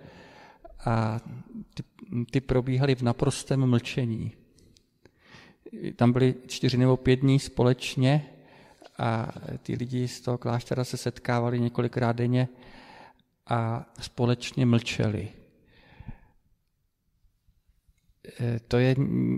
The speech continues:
něco zdánlivě snadného, ve skutečnosti dost těžkého,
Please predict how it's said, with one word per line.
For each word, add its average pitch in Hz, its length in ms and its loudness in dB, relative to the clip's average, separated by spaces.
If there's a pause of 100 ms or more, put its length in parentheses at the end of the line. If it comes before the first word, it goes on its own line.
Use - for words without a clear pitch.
(440)
něco 131 720 2 (2250)
zdánlivě 135 640 6
snadného, 117 840 6
ve 135 100 6
skutečnosti - 1200 2 (840)
dost 131 500 0 (800)
těžkého, 123 960 2